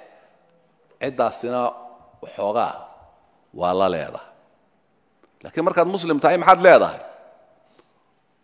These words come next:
War cid aan isaga ahayn oo cibaado lehba ma jirto. Cid la lehi ma jirto, abadan, waa keligii. Cibaado isagaa iska leh. Cid la wadaagtaana ma jirto. Waa qaabkaa weyn. Fa yuujibu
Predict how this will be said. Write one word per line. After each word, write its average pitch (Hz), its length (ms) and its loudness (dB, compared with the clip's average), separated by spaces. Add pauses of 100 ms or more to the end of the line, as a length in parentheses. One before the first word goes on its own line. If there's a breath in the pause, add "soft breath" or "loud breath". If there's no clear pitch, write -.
War 156 260 4
cid 202 180 2
aan 170 120 2
isaga 127 260 -2
ahayn 98 240 -6
oo 98 100 -6
cibaado 110 340 -2
lehba 90 220 -10
ma 82 100 -14
jirto. - 300 -20 (360)
Cid 185 140 -6 (100)
la 131 100 6
lehi 95 220 -2
ma 87 100 -10
jirto, - 320 -20
abadan, 101 480 -2
waa 113 240 -6
keligii. 123 480 -6 (1700)
Cibaado 120 440 -10
isagaa 113 400 -8
iska - 320 -10
leh. - 120 -12 (500)
Cid 180 180 -4
la 135 100 2
wadaagtaana 87 480 -2
ma 76 80 -16
jirto. - 260 -20 (480)
Waa 87 180 -8 (240)
qaabkaa 90 300 -8
weyn. 62 180 -20 (2000 soft breath)
Fa 196 60 4
yuujibu 202 420 2